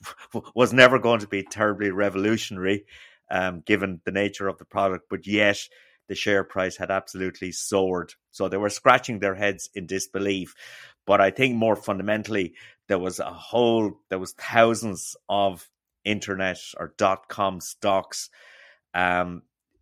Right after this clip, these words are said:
delivering massive returns for people who invested in the equity or the shares in those companies. And yet those companies never made any money.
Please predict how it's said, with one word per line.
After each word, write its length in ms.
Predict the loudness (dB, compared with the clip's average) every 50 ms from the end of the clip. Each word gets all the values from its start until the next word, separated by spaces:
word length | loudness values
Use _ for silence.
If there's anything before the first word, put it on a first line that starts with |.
| -20 -20 -4
delivering 560 | 0 2 4 4 4 4 2 0 -2 -2 -6 -12 _
massive 600 | -10 -8 -4 0 0 0 0 -2 -4 -8 -8 -8
returns 600 | -8 -10 -6 -6 -4 -4 -4 -4 -6 -10 -12 -14
for 360 | -8 -4 -2 0 0 -2 -4
people 360 | -6 -6 -4 -4 -4 -4 -6 -8
who 80 | -8
invested 440 | -6 -2 -2 -2 -2 -4 -6 -10 -10
in 120 | -10 -8
the 160 | -8 -4 -4 -4
equity 360 | -4 -4 -8 -8 -6 -6 -6
or 80 | -6 -6
the 80 | -10
shares 400 | -10 -6 -4 -2 -2 -2 -4 -8 -12 -12
in 180 | -10 -8 -8 -6
those 240 | -6 -8 -8 -10
companies. 500 | -8 -8 -8 -8 -8 -8 -8 -8 -8 -10 -14 -20 -20 -20 -20 _ _ _ -8
And 140 | -8 -6 0
yet 260 | 2 2 2 2 0
those 260 | -2 -2 -2 -2 -4
companies 640 | -6 -4 -4 -4 -4 -6 -6 -6 -6 -6 -6 -8 -12 -18 _ _ _ _ _
never 380 | -2 2 4 4 6 6 4 2
made 260 | 2 0 0 0 0
any 240 | -2 -2 -4 -4 -6
money. 480 | -6 -6 -6 -4 -4 -6 -6 -8 -10